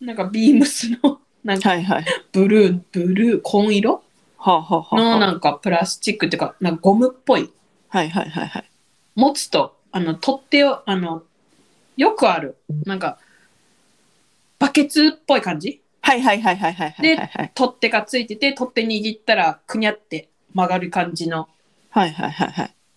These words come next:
Speaker 1: 取っ手を同時に、こう、両サイド同時に掴むと、くにゃって曲がるタイプの、
Speaker 2: うん。
Speaker 1: そういうゴムというか、なんかそう。
Speaker 2: うん。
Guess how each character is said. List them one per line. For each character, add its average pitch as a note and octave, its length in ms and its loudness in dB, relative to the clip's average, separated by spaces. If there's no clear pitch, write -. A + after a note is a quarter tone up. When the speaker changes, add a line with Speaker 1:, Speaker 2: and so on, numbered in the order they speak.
Speaker 1:
取 G3 140 -8
っ - 40 -10
手 G3+ 100 2
を F#3+ 40 -2
同 F#3 200 6
時 F3+ 140 -2
に、 F3+ 200 0
こ F3+ 140 2
う、 F3 80 2
両 F3+ 400 4
サ F3+ 160 0
イ F3+ 40 0
ド F3 120 -2
同 F3+ 220 4
時 F#3 120 -2
に F#3 380 -4
掴 - 200 2
む C#4 160 0
と、 F4+ 220 2
く - 100 -12
に G#3 60 -4
ゃ - 20 -2
っ G3 40 -8
て G3 100 -4
曲 F3+ 200 4
が D#3+ 60 -8
る E3 80 -8
タ F3+ 140 -2
イ E3+ 60 -6
プ E3+ 100 -10
の、 D#3+ 40 -6
Speaker 2:
う - 20 -6
ん。 - 20 -8
Speaker 1:
そ F3+ 120 -8
う F3 40 -6
い E3+ 80 -6
う F3+ 80 -12
ゴ G3 140 4
ム A#3 200 8
と F#3 140 0
い E3+ 120 0
う D#3+ 120 -2
か、 D#3 260 -10
な E3+ 140 -6
ん E3 60 -16
か D#3 80 -14
そ - 180 -2
う。 - 20 4
Speaker 2:
う E3+ 40 0
ん。 - 180 -12